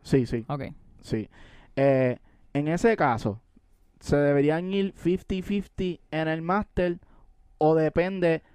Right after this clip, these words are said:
Speaker 1: si ese artista va a invertir dinero, si a ese artista va, va, este, va a promocionar su canción como se debe? Porque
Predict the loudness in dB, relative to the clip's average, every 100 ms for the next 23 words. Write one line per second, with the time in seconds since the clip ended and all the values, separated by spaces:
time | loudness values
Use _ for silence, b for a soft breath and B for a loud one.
0 | b -6 0 0 0 0 -2 -4 -4 -4
1 | -4 -2 -2 -4 -4 -2 -2 -2 -2 -2
2 | -4 -4 -2 -2 -2 0 2 4 4 2
3 | b b b -2 2 2 0 -2 -4 -2
4 | -2 0 2 2 0 b b b -2 2
5 | 2 2 2 0 0 0 2 2 0 -2
6 | -4 -2 -4 -2 -2 -2 -2 -2 0 0
7 | 2 0 -2 -4 -4 -6 -6 -4 -4 -4
8 | -4 -4 0 0 0 0 -2 -2 -4